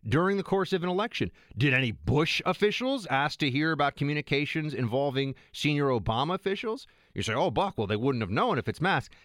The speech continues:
You can, maybe they could tell from the context, and maybe they wanted the names to be included in the reports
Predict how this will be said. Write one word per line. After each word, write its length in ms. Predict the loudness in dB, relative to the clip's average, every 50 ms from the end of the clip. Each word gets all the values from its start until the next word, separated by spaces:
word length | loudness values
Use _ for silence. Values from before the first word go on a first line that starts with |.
| _
You 160 | -6 -6 -4
can, 280 | -2 -2 -4 -4 -4 -6 -10 _ _ -8
maybe 260 | -4 -2 -2 -2 -2
they 120 | -2 -4 -4
could 160 | -4 -4 -4
tell 200 | -2 -2 -2 -2
from 160 | -4 -4 -4
the 60 | -4
context, 640 | -4 -4 -4 -4 -4 -6 -4 -4 -4 -6 -6 -8 -6
and 100 | -4 -2
maybe 180 | -2 0 0 0
they 100 | 0 0
wanted 320 | 0 0 0 -2 0 -2
the 60 | -2
names 260 | -2 -2 -2 -2 -4 -4
to 80 | -4
be 80 | -4 -4
included 300 | -4 -4 -2 -2 -2 -2
in 60 | -2
the 100 | -2 -2
reports 580 | -2 -4 -4 -2 -2 -2 -2 -2 -4 -8 -12